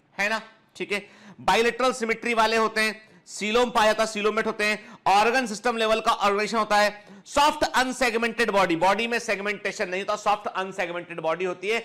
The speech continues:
और mostly ये ट्यूब के समान दिखाई पड़ते हैं, tuberculous appears like a tube, ट्यूब के समान दिखाई पड़ते हैं। देखिए, बॉडी में तीन हिस्से दिखाई पड़ रहे हैं, एक है प्रोबोसिस, दूसरा है कॉलर, तीसरा है ट्रंक।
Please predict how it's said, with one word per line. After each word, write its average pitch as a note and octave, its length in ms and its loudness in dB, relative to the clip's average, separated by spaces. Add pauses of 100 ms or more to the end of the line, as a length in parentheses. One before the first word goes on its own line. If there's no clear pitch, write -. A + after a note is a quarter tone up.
(180)
और F#3 120 2
mostly F#3 280 -4
ये G#3 140 -2 (140)
ट्यूब A#3+ 240 -4
के A3 80 -4
समान F#3+ 300 -4
दिखाई F3+ 220 -4
पड़ते E3 260 -6
हैं, A#3 400 -4
tuberculous A#3+ 540 0 (1080)
appears D#3 420 -4
like F#3 240 -6 (120)
a D#3 100 -14 (100)
tube, F#3 180 -6 (140)
ट्यूब F#3+ 200 -10
के F3+ 60 -6
समान D#3 300 -4 (220)
दिखाई D3 280 -6
पड़ते C#3 180 -8
हैं। C#3 80 -10
देखिए, F3 440 -8 (1160)
बॉडी D3+ 240 0
में E3+ 160 -6
तीन G#3 140 -8
हिस्से G3 200 -6
दिखाई F3 200 -4
पड़ D#3 120 -6
रहे F3 100 -2
हैं, E3 100 -8 (300)
एक E3 180 -4
है G3 140 -2
प्रोबोसिस, F#3+ 640 -2 (600)
दूसरा E3+ 240 -2
है F3+ 140 0 (100)
कॉलर, F#3 420 2 (140)
तीसरा E3 300 -2
है F#3+ 120 0
ट्रंक। E3 420 -4